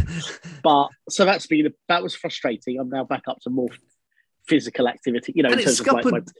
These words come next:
Speaker 1: my steps every day and all of, you know.
Speaker 2: Yeah, and it scuppered me actually meeting your other half for the first time.
Speaker 1: Yeah, that was really, that was genuinely a real shame. That was, yeah,
Speaker 2: I was
Speaker 1: I was
Speaker 2: like,
Speaker 1: really
Speaker 2: it was
Speaker 1: quite
Speaker 2: like,
Speaker 1: upset.
Speaker 2: oh, I was just like, "Oh no," it just really
Speaker 1: The fact that I tested positive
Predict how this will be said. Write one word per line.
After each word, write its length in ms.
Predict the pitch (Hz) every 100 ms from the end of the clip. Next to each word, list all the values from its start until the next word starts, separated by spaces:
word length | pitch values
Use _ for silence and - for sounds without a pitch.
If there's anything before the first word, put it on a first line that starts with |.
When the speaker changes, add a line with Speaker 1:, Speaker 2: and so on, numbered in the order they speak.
| _
Speaker 1:
my 100 | 113 113
steps 420 | - 185 - -
every 100 | 139
day 240 | 135 135
and 100 | 123
all 120 | 123
of, 80 | 120 -
you 120 | 123
know. 60 | 254
Speaker 2:
Yeah, 160 | 202
and 80 | 175
it 100 | 190
scuppered 380 | - 262 262 202
me 160 | 180 180
actually 280 | 165 185
meeting 280 | 175 175 175
your 140 | 165 165
other 160 | 160
half 260 | 220 214 -
for 80 | 135
the 60 |
first 420 | 113 117 - - -
time. 200 | - 120 -
Speaker 1:
Yeah, 360 | - 214 240 196
that 160 | 226
was 160 | 240 -
really, 220 | 180 160
that 160 | 156 214
was 120 | 202 -
genuinely 420 | 170 151 147 139
a 40 |
real 160 | 131 135
shame. 320 | - 127 107
That 140 | 135 -
was, 140 | 131 -
yeah, 100 | 254
Speaker 2:
I 0 |
was 40 | 226
Speaker 1:
I 40 |
was 80 | 277
Speaker 2:
like, 80 | 277
Speaker 1:
really 100 | 233
Speaker 2:
it 40 | 254
was 60 | 269
Speaker 1:
quite 60 | 262
Speaker 2:
like, 80 | 214
Speaker 1:
upset. 440 | 254 254 247 240
Speaker 2:
oh, 40 | -
I 100 | 247
was 100 | -
just 120 | 269
like, 120 | 262
"Oh 300 | 214 240 226
no," 640 | 226 220 214 214 202 202 196 -
it 120 | 190
just 220 | 214 180
really 400 | 135 151 160 165
Speaker 1:
The 100 | 156
fact 140 | 151 151
that 80 | 185
I 60 |
tested 360 | 170 190 151 165
positive 480 | - 185 151 175 165